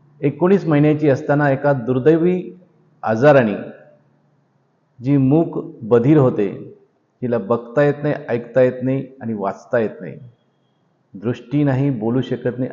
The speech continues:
ऐकू शकत नाही, अशी असहाय्य मुलगी जीवनामध्ये किती मोठी झेप घेते. आईच्या ममत्वाने तिला छोट्या छोट्या गोष्टी शिकवायचा प्रयत्न करत असते. पण कसं शिकणार, जिला ऐकू येत नाही, जिला बघता येत नाही आणि जिला बोलता येत नाही?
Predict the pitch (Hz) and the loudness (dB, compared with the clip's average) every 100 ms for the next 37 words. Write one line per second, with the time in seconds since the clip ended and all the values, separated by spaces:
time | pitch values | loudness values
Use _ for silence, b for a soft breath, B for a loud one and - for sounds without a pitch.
0 | - 101 104 117 113 - 98 - - - | -8 -10 -8 -10 -10 -12 -14 -18 -20 -12
1 | - 139 170 147 170 190 202 180 143 135 | -8 2 4 4 2 4 4 4 2 2
2 | 123 - - - - _ _ 123 139 139 | 0 -4 -12 -20 -20 _ _ -2 0 0
3 | 135 139 135 117 156 127 127 - 104 92 | 0 -2 -4 -6 -4 -4 -6 -8 -12 -12
4 | - 85 123 - - - 110 131 156 139 | -14 -16 -16 -20 -20 -6 -2 0 0 0
5 | 123 135 135 139 151 160 - - - _ | 2 0 0 0 0 -4 -8 -16 -20 _
6 | - 143 143 131 123 147 147 135 127 117 | -6 -4 -2 -4 -2 -2 -2 -2 -2 -4
7 | - 139 - 120 131 131 135 139 120 120 | -6 -8 -8 -2 0 0 -2 -2 0 0
8 | 131 123 110 98 90 - - _ - 160 | -2 -4 -4 -6 -12 -16 -20 _ -14 -8
9 | - 151 190 185 202 190 175 117 - - | -4 -2 -4 -2 -4 -2 -2 -2 -8 -18
10 | - _ _ _ _ 127 139 131 131 156 | -20 _ _ _ _ -6 -2 0 0 0
11 | 165 160 151 123 104 - - _ _ 143 | -2 -2 -4 -4 -4 -12 -20 _ _ -4
12 | 143 117 120 127 160 160 160 156 120 110 | 0 0 -2 0 4 4 2 -2 -2 -6
13 | - - _ _ 151 151 160 156 143 156 | -12 -20 _ _ -4 0 2 4 4 4
14 | 170 175 - 120 104 | 6 6 4 -2 -6